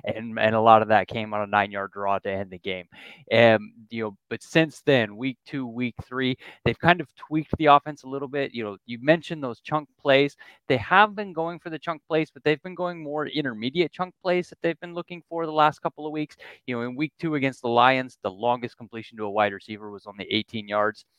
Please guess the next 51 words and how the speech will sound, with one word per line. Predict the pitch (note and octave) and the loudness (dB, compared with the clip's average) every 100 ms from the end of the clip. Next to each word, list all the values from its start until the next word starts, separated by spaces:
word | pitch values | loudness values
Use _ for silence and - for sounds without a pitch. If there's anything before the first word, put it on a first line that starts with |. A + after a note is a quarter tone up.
| _ _ _ _ _ - | _ _ _ _ _ -20
versus, | A#2+ A#2+ A2+ - G#2 G#2 | -2 0 0 -4 -12 -8
you | A2 | -6
know, | G#2+ | -2
what | A#2+ A#2 | 0 4
they've | A#2 G#2 | 4 4
done | A2+ A2 | 4 2
in | G#2 | 0
the | G2+ | 4
past | B2 A#2 G#2+ | 6 6 6
where | A2 | -6
they | G2 F#2+ | -8 -8
look | G#2+ B2 | -6 -8
for | - A2+ | -8 -12
D | G#2+ | -6
K | G#2+ A2 | -2 -2
Metcalf | G#2+ G2 A2 - | -2 0 0 0
deep, | G#2+ - | -10 -10
where | F#2 | -10
they | F#2 | -6
look | B2 - | -6 -6
for | C3 | -2
Tyler | A#2+ A2 G#2 | 4 4 4
Lockett | G2+ G2 G2+ - | 2 0 -2 -10
deep. | A2 - - - - - | -12 -12 -20 -20 -6 0
And | A#2 A2 | 0 2
Geno, | C#3 B2+ | 0 0
but | B2 A2+ | -4 -2
Geno's | D3+ D3 - | -2 0 0
done | C#3 | 0
a | A#2 | 0
fantastic | A#2+ A2+ C#3+ C#3 - - | -2 2 4 4 0 -4
ball, | B2 A#2+ A#2 G#2 _ _ - | 0 2 2 -4 _ _ 0
fa-, | - B2 - | 4 4 6
fantastic | C3+ B2+ B2 - G2+ | 2 6 4 4 2
job | F#3 F3+ C3+ | 8 8 8
of | A#2 | 2
getting | C#3+ C#3+ | -2 -2
the | A#2 | -2
ball | A#2+ A2+ G2+ | 4 4 4
where | G#2+ B2 B2 | -2 0 0
it | A#2 | -2
needs | A#2 - | -10 -12
to | A2+ | -8
go. | A2+ A2 G#2+ - - _ A#2 | -2 -2 -4 -12 -20 _ -8
And | A#2 G#2+ | -8 -8
just | C3+ C3 | -10 -4
like | B2 G#2 | -4 -4
you | |
said, | - G#2+ F#2+ | -4 -2 -2
I | G2 | -4
mean, | G#2 | -10